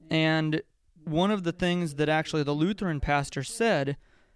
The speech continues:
was, it's very interesting that Adam looked to a live tree and found death,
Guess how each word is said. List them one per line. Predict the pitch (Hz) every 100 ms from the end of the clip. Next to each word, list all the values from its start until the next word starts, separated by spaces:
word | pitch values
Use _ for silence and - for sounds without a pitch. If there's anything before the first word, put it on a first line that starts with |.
| _ _ 160
was, | 160 165 160
it's | 151 - - -
very | 160 196 254 254
interesting | 170 185 - 160 143 - 151 147 147 -
that | 131 139 147 147 - - - _ _ - _ _ _ _ _ _ 180
Adam | 180 208 214 190
looked | 185 175 185 - -
to | - 175
a | 160
live | 147 156 175 190 165
tree | - - 147 143 143
and | - 143
found | - 160 156 135 127
death, | 156 131 139 -